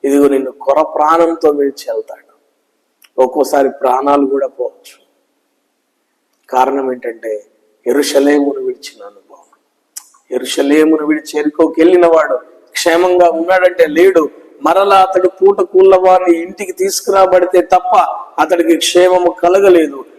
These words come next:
అతనికి ఆరోగ్యము రాలేదు. దేవుని ప్రజలరా, వాక్యం చెబుతుంది, మనము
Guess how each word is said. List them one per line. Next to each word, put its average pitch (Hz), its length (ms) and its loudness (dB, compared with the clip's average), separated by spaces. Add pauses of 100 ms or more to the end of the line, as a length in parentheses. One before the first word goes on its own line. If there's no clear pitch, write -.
(140)
అతనికి 147 360 0
ఆరోగ్యము 160 580 2
రాలేదు. 131 600 -6 (1200)
దేవుని 175 340 4
ప్రజలరా, 127 600 -6 (300)
వాక్యం 139 400 2
చెబుతుంది, 120 640 -12 (320)
మనము 127 540 -6